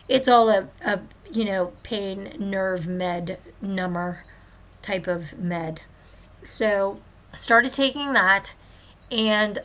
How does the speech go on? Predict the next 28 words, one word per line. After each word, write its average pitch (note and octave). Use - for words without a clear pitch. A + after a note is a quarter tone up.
I A3+
have A3+
not, A3+
that A#3+
was C4
four B3
weeks A3
ago, -
and G#3
I G#3
have G3+
not G#3
had G3+
any G3
pain G#3
since. -
It's -
exa-, G#3+
exactly A#3
four A#3
weeks A3+
ago G3
today F3+
I F#3+
started F3+
taking -
it, A#2
and G3